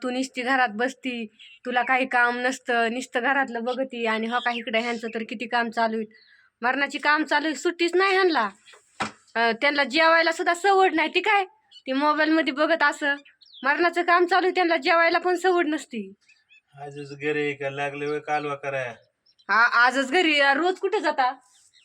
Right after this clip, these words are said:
Speaker 2: रोज कामावर असतो.
Speaker 1: हा, असता, अं, ते महिन्यातनं तीशी पण दिवस कामच करता का?
Speaker 2: मग?
Speaker 1: काय नाही, मग असता,
Speaker 2: हम्म.
Speaker 1: तीन चार दिवस कामाला जाता, त्याला पण तू घरात बसते, लवकर स्वयंपाक करीत नाही, हीच नाही केलं, तीच नाही केलं.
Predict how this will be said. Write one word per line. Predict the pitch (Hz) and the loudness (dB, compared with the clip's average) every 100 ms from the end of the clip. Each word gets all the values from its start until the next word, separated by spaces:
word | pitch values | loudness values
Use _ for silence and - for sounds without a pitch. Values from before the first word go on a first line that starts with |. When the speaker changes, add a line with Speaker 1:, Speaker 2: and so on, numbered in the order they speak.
| _ _ 143 | _ _ -14
Speaker 2:
रोज | 143 - | -14 -6
कामावर | 156 151 151 147 | -4 -4 -4 -6
असतो. | 143 - 135 127 123 _ _ _ _ _ _ _ _ | -6 -10 -14 -14 -16 _ _ _ _ _ _ _ _
Speaker 1:
हा, | 214 214 - 220 247 | -2 -2 -2 0 0
असता, | 269 311 | 2 2
अं, | 285 254 254 262 - | 4 4 4 4 2
ते | 277 | -2
महिन्यातनं | 269 392 415 415 339 | 0 4 4 2 0
तीशी | 339 403 403 | -2 -2 0
पण | 392 349 | -2 0
दिवस | 370 392 381 | 2 0 0
कामच | 392 370 359 | 0 0 0
करता | 359 320 277 | -2 -4 -6
का? | 226 214 | -10 -8
Speaker 2:
मग? | 156 156 - _ _ _ _ | -8 -10 -18 _ _ _ _
Speaker 1:
काय | 240 247 285 | 0 2 4
नाही, | 359 294 240 | 2 0 -2
मग | 269 294 | -2 2
असता, | 311 339 294 | 0 0 -2
Speaker 2:
हम्म. | - - | -2 0
Speaker 1:
तीन | 302 | -2
चार | 294 302 | 2 0
दिवस | 294 302 294 | 2 0 -2
कामाला | 294 311 311 294 | 2 2 2 0
जाता, | 302 302 | -2 -4
त्याला | 311 311 | -2 0
पण | 294 311 - - - | 0 -2 -6 -18 -12
तू | 269 | -2
घरात | 339 381 320 | 2 4 2
बसते, | 320 359 403 480 480 - - | 0 -2 2 0 0 -12 -8
लवकर | 262 320 339 339 | -2 0 2 0
स्वयंपाक | 370 370 370 349 | 2 0 2 0
करीत | 370 370 | 0 2
नाही, | 392 403 _ | 0 -2 _
हीच | 311 339 | -6 -2
नाही | 349 349 339 | 0 2 0
केलं, | 349 359 415 - _ | 0 0 0 -4 _
तीच | 330 330 | -2 0
नाही | 339 359 | 0 0
केलं. | 339 330 330 | 0 0 0